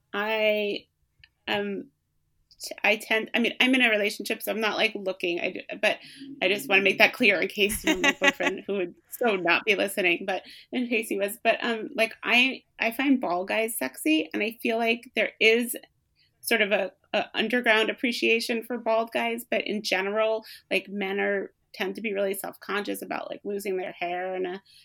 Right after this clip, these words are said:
Speaker 1: I don't know, I feel like part of that is because we're fed this idea that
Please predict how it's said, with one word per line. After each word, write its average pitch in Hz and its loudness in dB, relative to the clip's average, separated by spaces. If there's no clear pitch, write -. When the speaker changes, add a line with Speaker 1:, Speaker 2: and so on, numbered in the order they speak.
Speaker 1:
I 240 4
don't 254 4
know, 220 2
I 165 0
feel 226 0
like 220 4
part 208 0
of 202 0
that 196 2
is 190 -2
because 196 -2
we're 180 -4
fed 180 -2
this 185 -2
idea 185 -2
that 165 -2